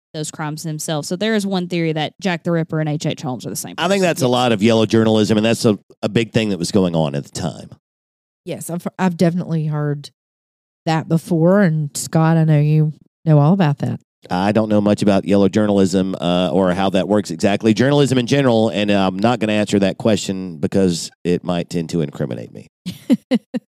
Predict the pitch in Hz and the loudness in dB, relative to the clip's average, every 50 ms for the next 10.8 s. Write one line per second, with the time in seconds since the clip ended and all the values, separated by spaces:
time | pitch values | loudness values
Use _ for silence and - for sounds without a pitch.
0 | - _ _ _ _ _ _ - - 202 160 175 208 202 190 190 202 196 190 185 | -20 _ _ _ _ _ _ -8 -6 -4 -2 0 0 -2 -2 -2 -2 -4 -2 -4
1 | 185 180 175 170 165 165 160 165 170 165 - 170 - 156 156 - - _ _ - | -4 -6 -6 -6 -6 -4 -4 -4 -4 -6 -8 -10 -8 -8 -8 -10 -12 _ _ -8
2 | 180 165 - - 170 190 156 - - 180 170 160 160 - 156 - - 156 147 156 | -8 -8 -8 -6 -4 -4 -4 -2 0 0 0 0 -2 -4 -4 -4 -2 -4 -2 -2
3 | 139 143 - - 165 160 143 117 120 156 151 151 - 147 113 117 120 - - - | -2 -4 -2 -2 -2 -2 -2 -4 -4 -6 -10 -10 -10 -12 -10 -10 -10 -12 -12 -14
4 | - 110 - 107 107 104 98 110 107 98 101 104 107 113 123 123 110 104 139 143 | -12 -4 -2 0 2 4 6 6 6 6 6 6 6 6 6 4 4 2 0 0
5 | 151 - 143 131 127 - - 143 147 151 156 - - 170 156 139 117 - 151 147 | 0 0 0 0 0 2 0 0 0 0 0 0 2 2 2 2 4 4 4 4
6 | 123 127 123 127 135 143 143 139 135 139 135 139 135 110 113 120 123 123 127 120 | 6 4 4 2 4 4 6 6 6 6 6 4 2 2 2 4 6 6 6 6
7 | 117 127 131 131 120 101 104 107 117 113 104 - 117 120 123 120 104 110 113 107 | 4 4 2 2 0 0 0 2 2 2 2 2 2 2 2 2 2 4 4 4
8 | 90 - 117 120 113 104 92 135 170 165 143 127 131 131 123 127 135 131 104 123 | 2 2 2 4 4 4 4 4 4 4 6 4 4 4 4 4 4 4 4 2
9 | 110 92 - 170 208 190 - 151 107 78 - - 87 92 101 104 101 - 98 95 | -2 -2 -2 0 0 0 2 0 -2 -4 -2 -2 -2 0 0 0 0 0 0 -2
10 | 92 90 107 120 131 135 117 - - 160 135 101 - - 65 65 | -2 -2 -2 0 0 0 0 2 2 0 0 0 -4 -8 -8 -8